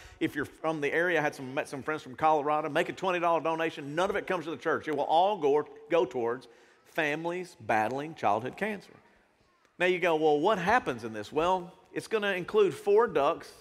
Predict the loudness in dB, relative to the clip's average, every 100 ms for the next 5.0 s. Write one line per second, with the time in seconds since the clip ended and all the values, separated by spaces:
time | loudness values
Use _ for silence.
0 | -10 -8 -4 -2 0 -2 0 -2 -2 -4
1 | -2 -4 -4 -4 -4 -10 -16 _ _ _
2 | _ _ _ -2 -2 0 -2 2 2 4
3 | 4 4 2 0 -4 -6 -2 -4 -2 -6
4 | -4 -4 -2 -4 -4 -4 -6 -8 -10